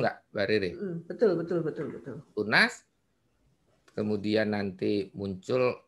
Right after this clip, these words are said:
Speaker 1: mulai muncul, eh, daun sedikit gitu kan?
Speaker 2: Mm-mm.
Speaker 1: Tuh. Tapi banyak dari kita tidak lihat bahwa sesungguhnya yang terjadi itu adalah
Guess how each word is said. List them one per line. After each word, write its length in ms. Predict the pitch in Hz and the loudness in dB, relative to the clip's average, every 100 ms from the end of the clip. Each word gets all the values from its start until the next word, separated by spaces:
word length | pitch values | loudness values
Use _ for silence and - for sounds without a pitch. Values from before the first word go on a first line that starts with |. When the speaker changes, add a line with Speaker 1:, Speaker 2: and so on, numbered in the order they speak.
| _ | _
Speaker 1:
mulai 400 | 107 110 110 107 | 0 2 4 4
muncul, 760 | 107 104 104 113 110 104 104 - _ _ _ _ | 0 -4 0 0 2 0 -4 -12 _ _ _ _
eh, 320 | - 92 90 - _ _ _ _ - - - | -2 -2 -2 -8 _ _ _ _ -20 -20 -8
daun 360 | 107 104 131 170 | 0 4 6 4
sedikit 560 | 175 165 165 202 226 | 2 -2 2 2 2
gitu 240 | 180 170 190 | -2 -2 2
kan? 240 | 226 320 - _ _ | 2 2 -8 _ _
Speaker 2:
Mm-mm. 400 | 190 175 214 349 - - _ | -10 -4 -4 -4 -8 -18 _
Speaker 1:
Tuh. 200 | 170 247 - _ _ | 0 0 -4 _ _
Tapi 460 | _ 117 - 240 - _ _ | _ 0 4 0 0 _ _
banyak 520 | - 104 143 220 - | 2 4 6 4 4
dari 240 | 127 131 139 | 2 2 0
kita 240 | 135 220 | -2 0
tidak 320 | 156 123 87 | 2 2 2
lihat 320 | 107 117 202 | 2 4 2
bahwa 400 | 151 117 110 190 | 4 0 4 2
sesungguhnya 720 | 247 165 156 127 113 110 185 240 | 2 -2 0 -2 0 0 0 2
yang 240 | 147 127 | 0 2
terjadi 400 | 127 107 101 104 92 95 | 0 2 2 2 -2 -4
itu 200 | - 190 | -2 -2
adalah 600 | - 98 95 135 185 | 0 -2 0 0 -2